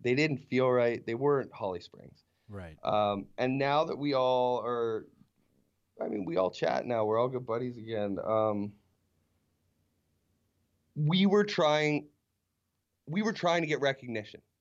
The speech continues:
Speaker 1: on that second album. We
Speaker 2: Right.
Speaker 1: wanted to be, 'cause we were playing with really talented bands at that time. We were playing with Architects and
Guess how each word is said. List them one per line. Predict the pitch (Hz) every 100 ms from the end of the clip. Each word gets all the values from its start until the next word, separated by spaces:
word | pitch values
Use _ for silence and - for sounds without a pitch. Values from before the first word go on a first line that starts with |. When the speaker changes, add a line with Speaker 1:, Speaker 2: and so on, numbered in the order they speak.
| -
Speaker 1:
on | 113
that | 113 -
second | 120 110 117
album. | 110 120 98 85 104
We | 127 147
Speaker 2:
Right. | 131
Speaker 1:
wanted | 120 143 151 165 - 147 123
to | -
be, | 117 113 123 127 117 - _ _ _ _ _ _ - -
'cause | 147
we | 175
were | 214
playing | 147 156 165
with | 147 120
really | 123 165 160
talented | 156 135 127 127 117 -
bands | 90 87 85
at | 82
that | 85 -
time. | 90 80 101
We |
were | 104
playing | 107 123 117 117
with | 107 -
Architects | 98 92 98 - 90 - -
and | 92